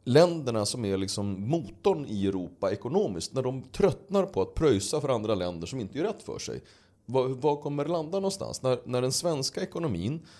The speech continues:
som redan var knasig innan, för att vi hade en jävligt dålig ekonomisk utveckling redan innan. Om någon då börjar spekulera emot våran valuta, som var svag från början,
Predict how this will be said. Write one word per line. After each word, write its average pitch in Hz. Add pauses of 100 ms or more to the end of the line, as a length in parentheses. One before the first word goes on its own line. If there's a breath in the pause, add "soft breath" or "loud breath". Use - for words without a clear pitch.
(360 loud breath)
som 131
redan 135 (280)
var 107
knasig 107
innan, 151 (160)
för 131
att 120
vi 113
hade 165
en 127
jävligt 85
dålig 156
ekonomisk 127
utveckling 95
redan 104
innan. 135 (840 loud breath)
Om 147
någon 202
då 156
börjar 131
spekulera 151
emot 101
våran 80
valuta, 82
som 139
var 131
svag 120
från 123
början, 123